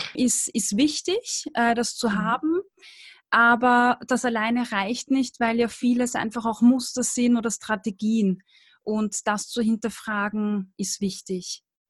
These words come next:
Speaker 2: Genau,
Speaker 1: Ähm.
Speaker 2: also bei einigen würde ich sagen, reicht es sogar. Würde ich sagen, die ernähren sich einfach falsch, die haben das nicht gelernt und wenn die da zwei, drei Hebelchen ändern, dann reicht es schon.
Speaker 1: Ja.
Speaker 2: Aber die Leute, die dann bei mir landen, sind halt die,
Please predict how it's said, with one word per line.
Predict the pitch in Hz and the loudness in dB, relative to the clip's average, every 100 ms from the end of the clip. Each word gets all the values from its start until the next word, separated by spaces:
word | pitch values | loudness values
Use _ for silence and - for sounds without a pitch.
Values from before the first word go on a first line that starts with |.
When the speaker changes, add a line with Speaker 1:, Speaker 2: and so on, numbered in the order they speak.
| _ _ _ _ - | _ _ _ _ 2
Speaker 2:
Genau, | 214 190 | 4 4
Speaker 1:
Ähm. | 175 | 0
Speaker 2:
also | 208 190 | -2 0
bei | 190 | 2
einigen | - 254 302 277 | 4 6 6 6
würde | 247 | 4
ich | 240 | 2
sagen, | 240 220 208 | -2 -2 0
reicht | 180 175 - | -2 -2 -6
es | - | -12
sogar. | - - | -10 -10
Würde | 220 - _ - | -10 -20 _ -20
ich | - | -2
sagen, | 220 214 202 | 0 2 2
die | |
ernähren | 196 202 202 | 2 2 2
sich | 214 - | 2 0
einfach | 190 190 - | -2 -2 -4
falsch, | - 233 254 | 0 0 0
die | - | -2
haben | 196 | -2
das | 196 | -2
nicht | 214 - | -6 -6
gelernt | 196 208 220 226 | -2 0 0 0
und | 196 | -2
wenn | 190 | 0
die | 196 | 0
da | 196 190 190 190 - - _ | 2 0 0 -4 -20 -20 _
zwei, | - 202 | -2 -2
drei | 208 196 | 0 -2
Hebelchen | 185 220 208 196 - 190 | 2 2 2 0 -2 -2
ändern, | - 214 208 196 | 0 2 4 2
dann | 196 185 | 0 -2
reicht | 190 202 - | -4 -4 -6
es | 202 | -6
schon. | 190 214 247 | -2 -2 0
Speaker 1:
Ja. | 262 247 - - _ | 0 0 -2 -14 _
Speaker 2:
Aber | 196 196 | 2 4
die | 214 | 6
Leute, | 208 208 208 | 4 2 0
die | 190 | 0
dann | 196 | 2
bei | 190 | 2
mir | 196 214 | 4 4
landen, | 202 196 202 | 4 2 0
sind | 196 196 | -2 -2
halt | 208 185 | -2 -2
die, | 202 196 190 | -2 -2 -2